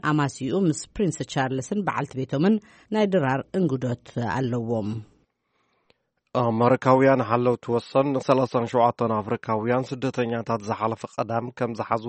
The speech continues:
Speaker 2: ዝመጸና ዜና ገሊጹ። ኣዘዝቲ እቲ ሓይሊ ካብ መላእ ዓለም ዝነቐሉ ስድራ ቤታት ናብ ኣሜሪካ ብዘይሕጋዊ ኣገባብ ንኽኣቱን ንሕጊ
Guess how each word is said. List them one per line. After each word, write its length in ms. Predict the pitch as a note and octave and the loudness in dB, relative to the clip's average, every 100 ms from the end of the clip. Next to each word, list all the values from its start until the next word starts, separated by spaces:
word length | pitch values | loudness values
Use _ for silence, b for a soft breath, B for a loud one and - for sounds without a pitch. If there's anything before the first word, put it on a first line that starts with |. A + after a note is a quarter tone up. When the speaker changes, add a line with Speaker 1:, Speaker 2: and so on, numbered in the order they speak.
| B2 | -6
Speaker 2:
ዝመጸና 580 | B2 B2+ B2 B2+ B2+ B2 | -4 -4 -2 -4 -2 -2
ዜና 200 | B2 A#2 | 0 -2
ገሊጹ። 280 | G#2+ G2 - F2 - b b b b b b b - | -2 -6 -10 -18 -20 b b b b b b b -14
ኣዘዝቲ 500 | F#2+ A#2 A2+ - - B2+ B2+ A#2+ - _ _ - | -10 -6 -6 -8 -6 -4 -2 -6 -12 _ _ -6
እቲ 140 | B2+ - | -6 -4
ሓይሊ 320 | A2+ C#3 A#2+ G#2+ D#3 - _ _ _ _ _ _ _ _ _ _ _ | 6 6 6 -2 -2 -6 _ _ _ _ _ _ _ _ _ _ _
ካብ 160 | B2 A#2+ | 2 4
መላእ 320 | A#2+ B2 B2 - | 4 4 2 2
ዓለም 300 | B2+ D3 E3 D3+ | 4 6 6 2
ዝነቐሉ 420 | C#3+ C#3+ B2+ C3 | 2 4 4 4
ስድራ 300 | A2+ B2+ B2+ B2+ | 0 0 6 6
ቤታት 380 | C3+ C#3+ D3 C#3 | 6 4 2 2
ናብ 200 | C3 C3+ - | 4 2 4
ኣሜሪካ 400 | C3 B2 A#2+ A#2 G#2 | 2 2 0 0 -2
ብዘይሕጋዊ 640 | A2 A2+ G#2+ A2 A#2+ C3+ - C3 | 0 -2 -2 -2 0 0 0 0
ኣገባብ 640 | B2 G2+ F#2+ A#2+ A#2+ C#3+ | -2 -4 -2 2 4 4
ንኽኣቱን 680 | C#3 B2+ C3+ G2+ B2 - D3+ C#3+ | 2 -2 0 2 2 0 -2 0
ንሕጊ 320 | A2 A2 A2 | 0 -2 -2